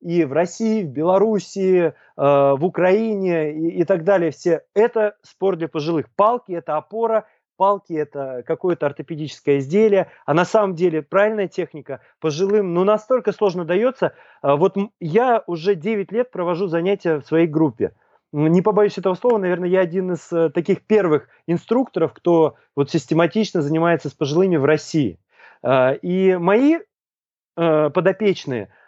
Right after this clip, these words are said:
они, к сожалению, на восемьдесят пять процентов, хотя я с ними постоянно техникой занимаюсь, э, ну вот восемьдесят пять процентов занимающихся не освоили до сих пор эту технику. И представляете?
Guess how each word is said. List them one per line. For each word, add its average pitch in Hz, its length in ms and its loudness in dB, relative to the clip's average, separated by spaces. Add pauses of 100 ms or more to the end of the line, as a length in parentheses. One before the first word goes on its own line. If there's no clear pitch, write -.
(100)
они, 190 480 0
к - 80 -14
сожалению, 190 520 0
на 175 140 2
восемьдесят 202 380 0
пять 185 160 0
процентов, 196 580 -2 (200)
хотя 165 220 2
я 185 60 4
с - 100 -6
ними 175 200 0
постоянно 185 440 0
техникой 143 460 -2
занимаюсь, 127 600 -4
э, 123 60 0
ну 151 460 2
вот 190 200 2
восемьдесят 196 340 0
пять 185 160 0
процентов 170 480 -2 (260)
занимающихся 180 680 0
не 156 100 0
освоили 170 400 0
до 131 120 -6
сих - 180 -12
пор 170 160 0
эту 143 140 -8
технику. 113 440 -4
И 120 40 -8
представляете? 180 680 0